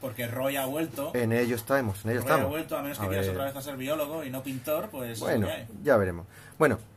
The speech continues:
Speaker 2: eh, comento un poquito, ya más o menos he dejado lo que es la primera etapa de punteado e iluminación, ya esto, con eso tenemos ya un resultado bastante, bastante bueno para, pues, para jugar, para verlo así. Y ahora lo que vamos a ir es a la parte de, de sombreado.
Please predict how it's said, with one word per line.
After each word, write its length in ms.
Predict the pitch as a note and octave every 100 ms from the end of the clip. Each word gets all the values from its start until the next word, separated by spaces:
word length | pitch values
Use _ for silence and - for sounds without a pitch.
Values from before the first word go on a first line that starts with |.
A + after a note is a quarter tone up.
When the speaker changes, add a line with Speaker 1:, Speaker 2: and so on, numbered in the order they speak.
| -
Speaker 2:
eh, 260 | C3+ B2+ B2+
comento 220 | C#3 D3
un 60 | C3+
poquito, 300 | C#3+ F3+ G3+
ya 160 | C#3+
más 120 | C#3+ C#3+
o 60 |
menos 180 | D3+ D3+
he 20 |
dejado 320 | C3+ - B2
lo 120 | B2 A2
que 60 |
es 80 | A#2
la 100 | A#2+
primera 260 | A#2+ A#2+ A#2
etapa 260 | A#2+ A2+
de 160 | A2+ A2+
punteado 540 | A2 A2+ G#2+ G#2+ A#2
e 20 | A#2+
iluminación, 720 | A#2 B2 A#2 F#3 G#3+ A3+ G#2+
ya 260 | G#2 G2+
esto, 360 | G#2 G#2+ C3 - -
con 120 | G2+
eso 120 | A2+
tenemos 200 | A#2+ G#2
ya 80 | G2+
un 60 |
resultado 400 | G2+ A#2 G#2 A2+
bastante, 340 | B2 F#2+ G2 G2
bastante 360 | F2+ F#2 F#2
bueno 340 | F#2+ A#2+ C#3 E3+
para, 640 | F#2+ F2 F2 F2 E2+ D#2 -
pues, 140 | -
para 140 | E2
jugar, 520 | D#2+ E2 F#2 A2 B2+ B2
para 520 | F2+ F2 F2 E2+ E2+
verlo 160 | F2
así. 260 | F#2 B2+ C#3+ - - -
Y 80 | C#3
ahora 120 | E3
lo 100 | D#3+
que 40 | C3+
vamos 220 | C3+ C3
a 60 |
ir 80 | C#3
es 140 | C#3+ D3
a 20 |
la 100 | A#2
parte 240 | A#2 A2+ C#3+
de, 260 | A2+ G2
de 80 | F2+
sombreado. 460 | - G#2 D#3+ D3